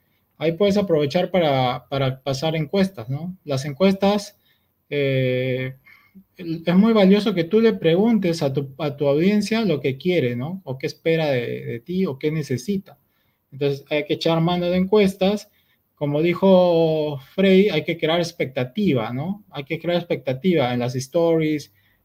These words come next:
en, en, en las comunicaciones que tú tienes en la etapa del antes o del pre-lanzamiento, crear mucha expectativa. Y todo esto que yo acabo de decir se llama el C P L, ¿no? Pero no es costo por lead, se llama el contenido pre-lanzamiento,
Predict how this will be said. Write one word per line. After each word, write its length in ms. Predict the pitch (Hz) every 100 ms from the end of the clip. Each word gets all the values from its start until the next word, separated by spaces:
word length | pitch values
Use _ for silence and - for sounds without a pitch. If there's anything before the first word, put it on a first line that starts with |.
| -
en, 480 | 147 143 147 139 135
en, 60 |
en 100 | 143
las 140 | 135 131
comunicaciones 580 | 139 139 139 135 180
que 80 | 165
tú 180 | - 175
tienes 320 | 202 196 165
en 120 | 143
la 60 | 127
etapa 320 | 135 151 156
del 140 | 139 151
antes 600 | 165 135 151 185 - _
o 100 | 135
del 100 | 127
pre-lanzamiento, 880 | 123 156 160 160 160 165 160 190 214 _ _ _ _
crear 220 | 147 156
mucha 260 | 175 190 202
expectativa. 800 | 190 190 185 185 180 156 175 - _ _ _ _ _ -
Y 180 | 165
todo 580 | 165 - 262 262 240 240
esto 340 | 247 247 220 190
que 300 | 165 165 165
yo 140 | 190
acabo 400 | 190 214 214 196
de 80 | 165
decir 500 | 156 202 240 240 - _ _
se 240 | - 156 151
llama 460 | 175 185 196 196 -
el 220 | 147 135
C 340 | - - 185
P 300 | 185 185 190
L, 180 | 143 120
¿no? 160 | 143 156
Pero 160 | 147
no 80 | 175
es 80 | 190
costo 320 | 196 190 196
por 160 | 170 175
lead, 140 | 170
se 100 | 139
llama 220 | 143 160
el 380 | 156 139 131 135
contenido 800 | - 175 190 185 208 226 226 190
pre-lanzamiento, 880 | - 190 190 185 190 226 226 - -